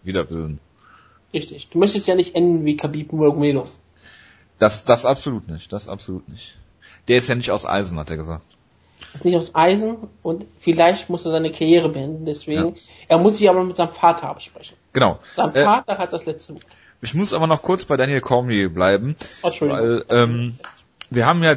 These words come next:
Speaker 1: letzte Woche darüber gesprochen, dass, äh, zweihundertfünfzigtausend Pay-Per-View, äh, Buys, die so kokettiert worden sind, hm, äh, kein Erfolg sind.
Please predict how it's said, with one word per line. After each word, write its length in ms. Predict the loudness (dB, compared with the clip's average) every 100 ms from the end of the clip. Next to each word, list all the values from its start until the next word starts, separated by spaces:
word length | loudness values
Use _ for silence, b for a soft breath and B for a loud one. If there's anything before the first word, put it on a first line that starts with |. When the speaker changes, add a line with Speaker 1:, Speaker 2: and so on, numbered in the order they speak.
| 0
Speaker 1:
letzte 320 | -4 -2 0
Woche 160 | 0 2
darüber 260 | 2 2
gesprochen, 480 | 0 2 0 0 0
dass, 360 | 0 -2 -8 -4
äh, 180 | -4
zweihundertfünfzigtausend 920 | -2 -4 -4 -6 -10 -10 0 0 0
Pay-Per-View, 500 | -4 -4 -4 -2 -6 -8 B B B B _
äh, 180 | -2 0
Buys, 380 | 4 2 2 -2
die 120 | -8
so 160 | -4 -4
kokettiert 520 | -4 -8 -2 -2 2
worden 260 | 4 2 2
sind, 380 | -6 -6 -6 -10 _ _ _ _ -10
hm, 260 | -6 -6 -8 _ _ _ _ -20 -20 _ -20 -8
äh, 240 | -2 -2 -2
kein 220 | -2 -2
Erfolg 400 | 0 2 2 0
sind. 500 | -10 -4 -2 -2 -6